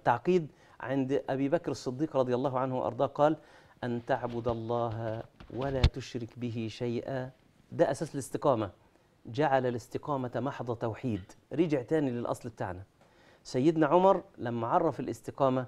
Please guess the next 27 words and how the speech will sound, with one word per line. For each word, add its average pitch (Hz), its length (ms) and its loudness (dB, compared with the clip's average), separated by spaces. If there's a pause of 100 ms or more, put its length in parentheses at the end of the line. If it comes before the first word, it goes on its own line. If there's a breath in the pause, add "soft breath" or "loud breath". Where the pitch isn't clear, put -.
(580)
انت - 80 -14
عارفين 117 180 -6
سيدنا 123 240 -2
عمر 120 220 0 (200)
عنده 120 240 -2 (120)
<laughs> - 120 -12
حزم - 340 2
شوية، 117 340 -4 (260 loud breath)
فقال 139 180 4
لك 135 140 -2
بقى: 127 240 0 (880 soft breath)
"أن 135 200 -2
ت-، - 140 -4
يعني 120 480 0
أن 117 180 -4
تسير 180 580 4 (2000)
على 139 440 4 (640)
الصراط، 180 760 4 (1900)
يعني 127 680 0
لا، 139 240 2
لا، 82 160 -2
و-، 135 220 2
ولا 202 240 8
تلتفت"، 160 640 4
يعني 113 440 -2
سبحان 165 340 2
الله، 135 260 4